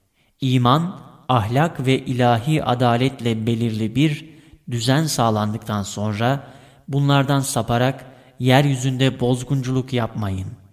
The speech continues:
Azabından korkarak ve rahmetini umarak ona dua edin. Muhakkak ki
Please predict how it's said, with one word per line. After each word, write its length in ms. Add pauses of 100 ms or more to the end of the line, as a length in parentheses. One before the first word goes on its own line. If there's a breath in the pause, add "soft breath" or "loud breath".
(720 soft breath)
Azabından 720
korkarak 680
ve 180
rahmetini 500
umarak 520 (340 loud breath)
ona 340
dua 300
edin. 260 (840 soft breath)
Muhakkak 580
ki 440